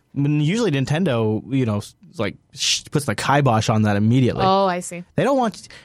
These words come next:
Speaker 2: Maybe
Speaker 1: they
Speaker 2: they're
Speaker 1: want
Speaker 2: getting
Speaker 1: you,
Speaker 2: a little loose.
Speaker 1: 'cause they sell, they sell an emulator for their console. They want you buying a Nintendo to play
Speaker 2: For,
Speaker 1: Nintendo games.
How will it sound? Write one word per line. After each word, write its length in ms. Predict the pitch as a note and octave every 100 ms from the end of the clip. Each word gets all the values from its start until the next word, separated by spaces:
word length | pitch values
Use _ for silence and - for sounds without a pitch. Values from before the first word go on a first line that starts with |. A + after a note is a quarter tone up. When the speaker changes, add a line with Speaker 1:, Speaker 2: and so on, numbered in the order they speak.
| _
Speaker 2:
Maybe 140 | A#3 A#3
Speaker 1:
they 60 |
Speaker 2:
they're 80 | B3
Speaker 1:
want 100 | C4
Speaker 2:
getting 140 | C#4+ C#4
Speaker 1:
you, 60 |
Speaker 2:
a 20 |
little 240 | C#4 C#4 B3
loose. 520 | D4 D#4+ - - -
Speaker 1:
'cause 200 | - E3+
they 240 | F3 F#3+ A3
sell, 460 | - F#3+ F3 D#3+
they 180 | C#3+ E3+
sell 200 | G3 E3+
an 80 | D3+
emulator 340 | C#3+ C#3 C3+
for 140 | B2+ A#2+
their 160 | D3+
console. 420 | F3 B2 G#2 - C3
They 120 | B2+
want 180 | D3+ D3+
you 80 | D3
buying 300 | C3+ B2+ B2
a 40 |
Nintendo 340 | B2 F3 G#3 A#2+
to 60 |
play 140 | A#2 G#2+
Speaker 2:
For, 180 | G#2+ G2+
Speaker 1:
Nintendo 200 | G#2 -
games. 360 | C2+ - -